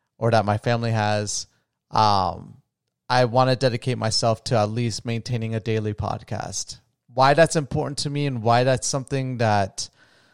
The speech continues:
I've put so much importance behind, I honestly couldn't tell you why. I, I,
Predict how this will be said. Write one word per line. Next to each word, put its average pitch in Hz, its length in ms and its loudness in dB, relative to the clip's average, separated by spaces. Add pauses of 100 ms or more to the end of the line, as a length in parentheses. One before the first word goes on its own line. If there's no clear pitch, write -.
(160)
I've 123 420 2
put 135 220 4
so - 280 2
much 131 300 0
importance 120 480 -4
behind, 143 640 -6 (580)
I 127 200 4
honestly 135 400 -2
couldn't 110 340 -8
tell 107 220 -2
you 107 160 -6
why. 104 480 -6 (180)
I, 110 120 -4
I, - 320 -8